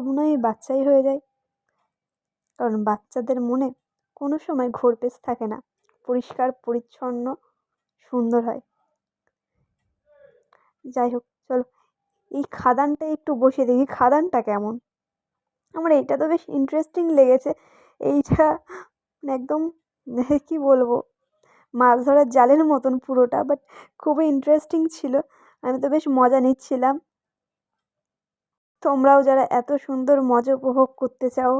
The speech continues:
আমার মতো, চলে আসতে পারো কাছাকাছি নিলিবিলি সুন্দর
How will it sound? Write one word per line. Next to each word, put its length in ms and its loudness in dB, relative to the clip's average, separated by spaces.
আমার 320 2
মতো, 300 0
চলে 260 2
আসতে 280 -4
পারো 260 -2
কাছাকাছি 720 -4
নিলিবিলি 580 -4
সুন্দর 540 -2